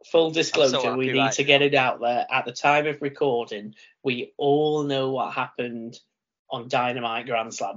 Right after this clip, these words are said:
Speaker 1: apart from Jamie, the resident
Speaker 2: <laughs>
Speaker 1: A E W expert, who is only about, uh, not even probably halfway through
Speaker 2: Two
Speaker 1: the actual
Speaker 2: matches
Speaker 1: event
Speaker 2: in.
Speaker 1: itself.
Speaker 2: I'm two
Speaker 1: Yeah,
Speaker 2: matches
Speaker 1: so
Speaker 2: in.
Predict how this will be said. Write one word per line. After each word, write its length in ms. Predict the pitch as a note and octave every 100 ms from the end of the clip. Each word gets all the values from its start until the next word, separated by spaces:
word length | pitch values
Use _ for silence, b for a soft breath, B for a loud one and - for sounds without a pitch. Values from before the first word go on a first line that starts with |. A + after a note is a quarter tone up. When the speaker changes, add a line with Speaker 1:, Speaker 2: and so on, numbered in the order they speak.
| -
Speaker 1:
apart 720 | B2 - _ - D#3 D3 C#3
from 240 | - A#2+ B2
Jamie, 640 | C3+ C3 B2 A#2+ A2+ C3+ -
the 120 | A2+
resident 480 | C3 B2 B2+ B2 -
Speaker 2:
<laughs> 40 |
Speaker 1:
A 60 | C3+
E 160 | B2+
W 240 | B2+ B2 B2
expert, 440 | A#2+ - A#2 G#2 b b _
who 100 | - C#3
is 100 | C#3+
only 320 | D3 D3 C3+
about, 480 | B2+ B2+ B2+ G#2+ - _ _ _ _ _ _ _ _ _
uh, 80 | D3+ - -
not 220 | E3 D#3+
even 100 | D3
probably 280 | D3+ D3 C#3
halfway 460 | C3+ C3 C#3 B2+
through 280 | B2+ - C#3
Speaker 2:
Two 80 | C#3
Speaker 1:
the 20 |
actual 240 | - G3+ C3+
Speaker 2:
matches 160 | C3+ B2+
Speaker 1:
event 60 |
Speaker 2:
in. 60 | E3
Speaker 1:
itself. 360 | D3 C#3 C3 A#2+ E3+
Speaker 2:
I'm 80 | E3+
two 120 | -
Speaker 1:
Yeah, 160 | F3+ A3+
Speaker 2:
matches 360 | A3 G#3 - G3
Speaker 1:
so 60 |
Speaker 2:
in. 200 | F3 C#3